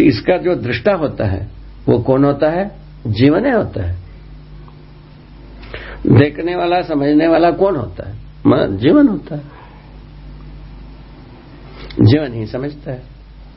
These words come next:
शरीर कुछ भी नहीं समझता है। जीवंत जहां नहीं रहता है, जी-, जीवन का जीवंतता जिस शरीर की जिस भाग में रह-, रहता नहीं है,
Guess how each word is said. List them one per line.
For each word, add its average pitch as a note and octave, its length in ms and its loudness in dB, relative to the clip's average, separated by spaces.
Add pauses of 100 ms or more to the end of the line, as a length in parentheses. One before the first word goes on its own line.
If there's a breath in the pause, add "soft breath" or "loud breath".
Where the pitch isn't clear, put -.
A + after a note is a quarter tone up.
(360 loud breath)
शरीर A2 280 4
कुछ A2 240 -4
भी - 100 0
नहीं A#2+ 200 -2
समझता A2 420 -2
है। A2+ 100 -12 (2500 loud breath)
जीवंत F#3 480 4
जहां F3 280 -2
नहीं D#3 220 0
रहता D#3 340 2
है, C#3 280 0 (280)
जी-, A#2 300 2
जीवन C#3 420 2
का D3 160 2
जीवंतता B2+ 680 2
जिस A2 360 -2
शरीर A2+ 400 2
की B2 200 -2
जिस G#2 200 0
भाग G2 300 0
में B2 180 0
रह-, G2 240 -2 (120)
रहता F#2 440 0
नहीं G2+ 260 2
है, G2 180 -6